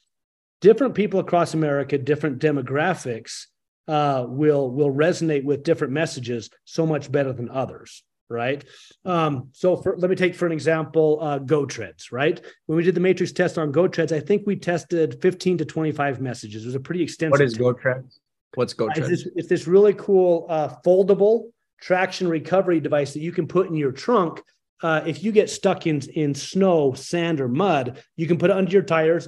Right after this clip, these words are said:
Speaker 1: and it'll get you out within, like, seven seconds. It's, it's
Speaker 2: Got it.
Speaker 1: amazing. It's like the new jumper cables, but for your tires, right?
Speaker 2: Got it.
Speaker 1: Um, they had been in, in brick and mortar retail since the seventies and a, a brilliant product. They sold a lot to the military, right?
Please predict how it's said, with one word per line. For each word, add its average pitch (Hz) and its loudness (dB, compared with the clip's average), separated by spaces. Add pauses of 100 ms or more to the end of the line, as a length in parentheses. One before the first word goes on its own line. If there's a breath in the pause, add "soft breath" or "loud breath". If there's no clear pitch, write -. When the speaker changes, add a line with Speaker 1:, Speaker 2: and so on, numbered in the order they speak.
Speaker 1:
and 160 -6
it'll 151 -4
get 147 -6
you 156 0
out 131 -4
within, 131 -8
like, 113 -10
seven 110 -10
seconds. - -18 (260)
It's, - -2 (160)
it's 127 -4
Speaker 2:
Got - 2
it. 147 0
Speaker 1:
amazing. 139 -2 (140)
It's - -20
like 180 0
the 185 2
new 190 4
jumper 160 2
cables, 127 -4 (240 soft breath)
but 151 -2
for 151 -4
your 135 -2
tires, 110 -12 (220)
right? 113 -8 (140)
Speaker 2:
Got 104 -8
it. - -20 (160)
Speaker 1:
Um, 143 0 (680)
they 160 4
had 240 2
been 180 6
in, 165 0
in 151 -2
brick 170 0
and 170 0
mortar 156 2
retail 139 -4
since 139 -8
the 127 -12
seventies 104 -8 (180)
and 147 -4
a, 127 -8
a 135 -6
brilliant 151 0
product. 139 -4
They 147 -2
sold 160 0
a - 2
lot 143 -2
to - -20
the 139 -4
military, 117 -6
right? 123 -8